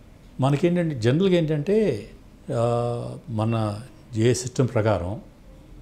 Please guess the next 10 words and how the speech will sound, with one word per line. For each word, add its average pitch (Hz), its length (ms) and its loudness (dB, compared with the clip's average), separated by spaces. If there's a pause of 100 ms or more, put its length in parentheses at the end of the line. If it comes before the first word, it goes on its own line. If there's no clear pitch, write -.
(580)
పడుకోవడానికి 151 580 2
ఒక 107 140 -4
త్రీ, 123 120 2
ఫోర్ 117 200 -2
అవర్స్ 123 320 -2
ముందే 127 240 2
కనుక 117 240 -2
మనం 107 420 -2
డిన్నర్ 117 260 2
ముగించగలిగితే 107 760 -2